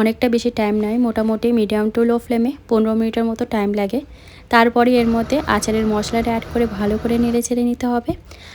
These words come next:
সব শেষে এর মধ্যে দিচ্ছি হাফ কাপ পরিমাণ ভিনেগার আর হাফ কাপ জল।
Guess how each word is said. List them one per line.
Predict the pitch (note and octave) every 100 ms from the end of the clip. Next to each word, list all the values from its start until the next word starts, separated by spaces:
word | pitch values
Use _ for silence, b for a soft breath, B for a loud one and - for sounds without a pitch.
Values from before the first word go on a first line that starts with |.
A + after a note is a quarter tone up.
| B
সব | - C#4+ C#4
শেষে | C4+ C4 C4
এর | B3
মধ্যে | B3 B3 B3
দিচ্ছি | A#3+ - F4 -
হাফ | G#3+ G3+ -
কাপ | A3 -
পরিমাণ | A3+ A3 A#3 B3+
ভিনেগার | G#3+ G3+ G3+ A3+ C4+ - A3+
আর | G#3 G3
হাফ | G3 - -
কাপ | C#4 D4 - G#3
জল। | G#3 F#3+